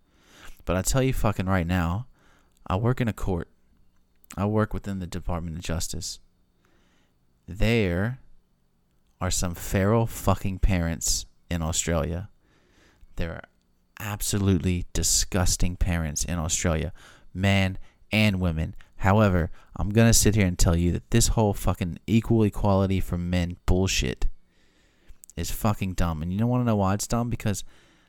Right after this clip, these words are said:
when I sit at a courthouse and I see the statistics and I see the, the court hearings and the reasons that they're there for, there is domestic violence issues. In fact, I want everyone to know that every local court in Australia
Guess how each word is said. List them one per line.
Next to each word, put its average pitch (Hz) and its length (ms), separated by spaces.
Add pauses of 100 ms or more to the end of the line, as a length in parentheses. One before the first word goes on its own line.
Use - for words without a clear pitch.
(280)
when 107 120
I 107 80
sit - 560
at 98 100
a 92 60
courthouse - 880 (160)
and 98 160
I 95 60
see - 280
the 107 120
statistics - 640
and 85 100
I 90 60
see 120 360
the, 98 160 (240)
the - 60
court - 380
hearings 92 340
and 92 120
the 85 80
reasons 98 380
that - 120
they're 82 120
there 95 240
for, 80 300 (720)
there 92 160
is 85 120
domestic 101 560
violence 95 380
issues. 85 380 (360)
In 104 100
fact, - 420 (180)
I - 60
want 117 260
everyone 117 320
to 104 100
know 95 100
that - 220
every 147 280
local 101 460
court - 380
in 92 80
Australia 87 600